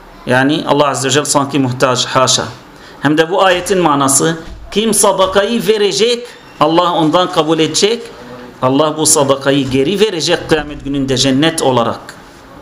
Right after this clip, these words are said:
Sanki borç alındı, verildi. Öyle dedi. Ebu Bekir Sıddık ona baktı. Dedi, "Senin aklın başında mı?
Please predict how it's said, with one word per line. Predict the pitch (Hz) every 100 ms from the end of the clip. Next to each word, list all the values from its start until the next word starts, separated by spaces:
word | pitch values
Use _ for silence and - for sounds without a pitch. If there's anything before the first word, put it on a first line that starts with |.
| - - - - - - - -
Sanki | - 175 165 151 190 190
borç | 143 160 214 - 170
alındı, | 165 143 135 160
verildi. | 135 120 113 117 104 - - - - - - - - - - - - - -
Öyle | 220 214 165
dedi. | 135 117 113 - - - 139
Ebu | 139
Bekir | 165 165 151
Sıddık | - 135 160 170
ona | 139 147 143
baktı. | 139 - 190 165 160 - - - - - - 135
Dedi, | 139
"Senin | - 160 175
aklın | 180 - 170 156
başında | 151 170 151 208
mı? | 160